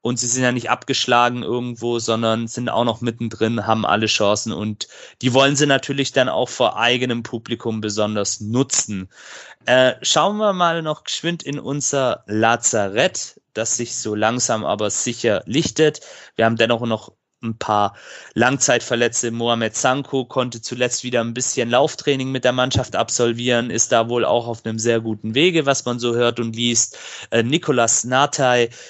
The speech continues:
wurde am Knie operiert, fällt zwei Monate aus. Jordan Meyer, äh, laboriert immer noch an seinem Meniskusriss, ähm, Ausfallzeit u-, weiter unbekannt. Äh, Silas, wissen wir alle,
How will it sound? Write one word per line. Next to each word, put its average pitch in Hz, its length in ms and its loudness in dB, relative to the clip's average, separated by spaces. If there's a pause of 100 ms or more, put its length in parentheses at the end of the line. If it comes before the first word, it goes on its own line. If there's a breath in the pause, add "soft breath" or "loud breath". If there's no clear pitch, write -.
(140 loud breath)
wurde 123 300 2
am 113 160 0
Knie 139 260 -2
operiert, 120 500 0
fällt 120 440 0 (420)
zwei 113 380 0
Monate 113 680 -2
aus. 160 380 2 (500 loud breath)
Jordan 135 440 2
Meyer, 131 640 2
äh, 90 340 -12
laboriert 127 480 0
immer 131 180 -4
noch 123 160 -2
an 117 160 -4
seinem 123 260 2
Meniskusriss, 131 1040 -2
ähm, 113 440 0
Ausfallzeit 120 960 2
u-, 117 180 -10
weiter 123 380 0
unbekannt. 123 720 -4 (340 loud breath)
Äh, 113 260 4
Silas, 143 760 0 (140)
wissen 135 360 -4
wir 123 180 2
alle, 123 520 2